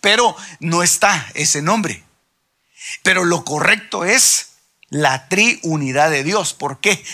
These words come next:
Porque son cuatro facetas, es, es, son cuatro dimensiones, es la cuatridimensión de Dios que al final de cuentas este misterio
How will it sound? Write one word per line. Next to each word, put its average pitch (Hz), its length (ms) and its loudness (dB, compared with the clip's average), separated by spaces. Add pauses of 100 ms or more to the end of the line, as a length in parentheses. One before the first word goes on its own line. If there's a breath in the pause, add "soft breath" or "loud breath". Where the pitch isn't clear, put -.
(120)
Porque 156 400 -6
son 240 460 -2 (320 soft breath)
cuatro 254 540 2
facetas, - 1120 -2
es, 170 340 -2
es, 170 180 -2
son 214 400 -2 (140)
cuatro 247 680 2
dimensiones, 175 920 -4 (220 loud breath)
es 208 260 0
la 226 320 2
cuatridimensión 196 1200 0
de 196 180 0
Dios 160 360 0
que - 100 -2
al 123 140 -2
final 123 340 -2
de 208 160 -2
cuentas 170 680 -2 (840 soft breath)
este 196 420 0
misterio 160 760 -2